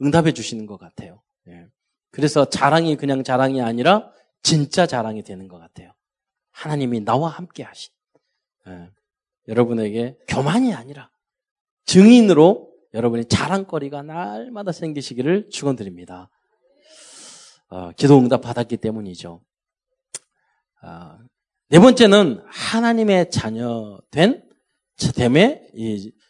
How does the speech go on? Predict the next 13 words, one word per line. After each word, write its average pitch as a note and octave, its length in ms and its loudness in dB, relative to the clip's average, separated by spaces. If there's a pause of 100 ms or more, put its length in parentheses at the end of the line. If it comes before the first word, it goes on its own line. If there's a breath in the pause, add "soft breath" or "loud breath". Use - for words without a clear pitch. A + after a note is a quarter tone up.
(180)
공식적인 G#3 640 4
선포입니다. D#3+ 600 -6 (400)
나는 F#3+ 240 4
마귀 G3+ 320 4
자녀가 G3+ 340 2
아닙니다. A#2 480 -4 (720)
여러분은 G3 420 8
하나님의 A#3+ 460 4
자녀인 C#3+ 320 2
줄 D3+ 180 2
믿으시기 C3 360 4
바랍니다. G2 600 -12 (480)
당당하게. B2 720 -4